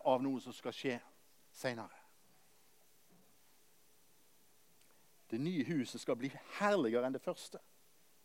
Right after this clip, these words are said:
Hvordan kunne Gud si noe sånt? Fordi Gud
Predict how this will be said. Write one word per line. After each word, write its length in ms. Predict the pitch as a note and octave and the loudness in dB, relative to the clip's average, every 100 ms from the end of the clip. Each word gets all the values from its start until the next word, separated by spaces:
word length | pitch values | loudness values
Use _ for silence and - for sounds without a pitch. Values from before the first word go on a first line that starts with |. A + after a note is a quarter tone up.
| - - - - - - - | -20 -20 -20 -20 -20 -20 -4
Hvordan 240 | G3+ F#3+ | 2 2
kunne 200 | - G#3 | 2 -2
Gud 140 | F#3+ G3+ | -2 -2
si 200 | G#3 F#3 | 0 0
noe 120 | F#3 | 0
sånt? 420 | G#3+ A#3 - - - - - - - - - - - - - - - - - - - - - | 0 -2 -8 -20 -20 -20 -20 -20 -20 -20 -20 -20 -20 -20 -20 -20 -20 -20 -20 -20 -20 -20 -20
Fordi 200 | - A#2 | -8 -6
Gud 380 | G#2 G#2+ A2+ G#2+ | -6 -4 -6 -6